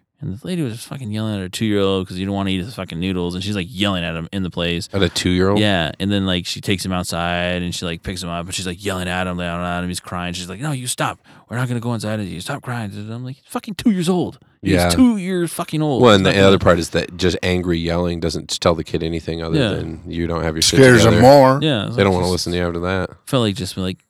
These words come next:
Speaker 1: "Bitch, stop yelling at the kids. You want somebody to just yell at you in your fucking face the whole time? It's gonna make you upset too, right?"
Speaker 2: Yeah.
Speaker 1: <laughs>
Speaker 2: Yeah.
Speaker 3: Yeah, really.
Speaker 2: <laughs> Well, I could see how you get worked up, man, because kids are so young and they don't know. That's the worst thing about kids is
Speaker 1: It's
Speaker 2: they
Speaker 1: the
Speaker 2: don't know any
Speaker 1: innocence. Yeah,
Speaker 2: different.
Speaker 1: yeah.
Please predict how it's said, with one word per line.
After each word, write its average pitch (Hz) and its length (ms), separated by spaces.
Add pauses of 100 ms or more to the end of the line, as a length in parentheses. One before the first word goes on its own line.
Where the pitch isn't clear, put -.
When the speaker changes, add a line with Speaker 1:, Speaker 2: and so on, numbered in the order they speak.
(880)
Speaker 1:
"Bitch, 165 160 (220)
stop 131 220
yelling 131 240
at 120 80
the - 60
kids. 127 200
You 117 60
want 123 100
somebody 123 240
to - 80
just - 220
yell 131 140
at 117 60
you 127 100
in 139 60
your 131 60
fucking 143 240
face 147 220
the 147 100
whole 143 80
time? 143 220
It's 135 60
gonna 139 120
make 143 180
you 160 140
upset 151 260
too, 160 160
right?" 135 260
Speaker 2:
Yeah. 90 360
Speaker 1:
<laughs> - 40 (420)
Speaker 2:
Yeah. 95 500
Speaker 3:
Yeah, - 40
really. 131 320
Speaker 2:
<laughs> 185 840 (280)
Well, 147 100
I 165 60
could 165 140
see 156 120
how 135 100
you 135 160
get 135 140
worked 139 240
up, 139 140
man, 92 340
because 98 220
kids 104 280
are 107 60
so 113 160
young 104 380
and 90 80
they 98 80
don't 123 200
know. 95 360
That's 107 240
the 117 80
worst 95 340
thing 98 100
about 87 200
kids 117 200
is - 20
Speaker 1:
It's 95 60
Speaker 2:
they 98 60
Speaker 1:
the 120 160
Speaker 2:
don't 120 100
know 107 180
any 95 100
Speaker 1:
innocence. 90 100
Yeah, 202 100
Speaker 2:
different. - 300
Speaker 1:
yeah. 127 200